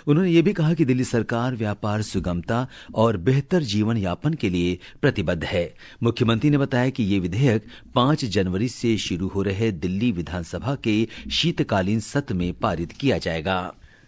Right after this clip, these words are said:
रेलवे ने कल राजस्थान के कोटा से मध्य प्रदेश के नागदा के बीच चलने वाली वंदे भारत स्लीपर रेलगाड़ी का सफल परीक्षण किया। रेल मंत्री अश्विनी वैष्णव ने सोशल मीडिया पोस्ट में बताया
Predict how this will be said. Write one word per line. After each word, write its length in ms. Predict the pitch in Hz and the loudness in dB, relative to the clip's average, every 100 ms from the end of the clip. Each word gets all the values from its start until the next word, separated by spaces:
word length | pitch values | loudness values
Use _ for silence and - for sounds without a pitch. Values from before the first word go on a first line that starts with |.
| _ | _
रेलवे 340 | 104 147 160 226 | 2 4 4 2
ने 140 | 233 | 2
कल 180 | 226 185 | 2 2
राजस्थान 560 | 135 117 131 - 147 180 | 2 2 0 -2 -2 -2
के 180 | - 190 | -2 -2
कोटा 360 | - 123 143 | 0 -2 0
से 240 | 156 - 170 | -2 2 2
मध्य 280 | 123 104 95 | 4 0 -2
प्रदेश 420 | 104 95 117 139 | -2 0 0 -2
के 200 | - 117 135 | -2 -2 0
नागदा 460 | 110 85 85 101 131 | 0 -2 -4 -4 -4
के 180 | 139 101 | -2 -4
बीच 280 | 80 95 - | -2 -4 -4
चलने 260 | 85 82 | -6 -4
वाली 400 | 80 76 80 123 - - - | -6 -6 -4 -6 -6 -16 -10
वंदे 480 | 90 120 143 151 185 | -2 0 0 2 0
भारत 360 | - 90 101 120 | 0 -4 -4 -4
स्लीपर 420 | - 98 - 127 | -4 -6 -4 -4
रेलगाड़ी 440 | 101 87 82 95 | -4 -4 -4 -4
का 180 | 139 101 | -4 -6
सफल 380 | 85 - 120 156 | -6 -6 -4 -4
परीक्षण 440 | 151 87 85 - | -4 -6 -6 -6
किया। 300 | 80 87 80 - - - - | -6 -4 -6 -8 -18 -20 -4
रेल 200 | 104 127 | 2 4
मंत्री 280 | 131 131 156 | 4 0 0
अश्विनी 320 | 123 - 92 | -2 -2 -2
वैष्णव 380 | 82 85 - 110 | -2 -2 -4 -4
ने 140 | 110 127 | -4 -4
सोशल 340 | 95 82 90 | -6 -6 -6
मीडिया 320 | 78 76 80 | -6 -6 -8
पोस्ट 360 | - 92 107 - | -6 -4 -4 -4
में 100 | 78 | -6
बताया 420 | - 73 73 120 | -6 -8 -4 -4